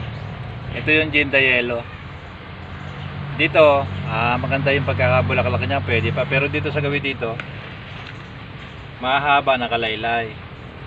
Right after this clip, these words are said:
Siyempre, nanghihinayang naman tayo na putulin, di ba? Sayang. Tataas natin na pag ganyan. Ah, lalagyan natin ng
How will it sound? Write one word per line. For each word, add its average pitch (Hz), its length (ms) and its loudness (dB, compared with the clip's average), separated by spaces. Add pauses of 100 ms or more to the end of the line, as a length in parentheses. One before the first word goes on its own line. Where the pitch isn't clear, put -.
(760)
Siyempre, 135 240 -2
nanghihinayang 147 640 2
naman 139 240 -4
tayo 131 320 0
na 131 140 -2 (960)
putulin, 143 480 2
di 135 80 -2
ba? 135 240 -2
Sayang. 123 320 2 (560)
Tataas 151 320 0
natin 151 320 -2
na 139 80 -2
pag 120 160 -2
ganyan. 123 320 -2 (1400)
Ah, - 160 -4
lalagyan 147 320 2
natin 151 240 0
ng 147 120 -4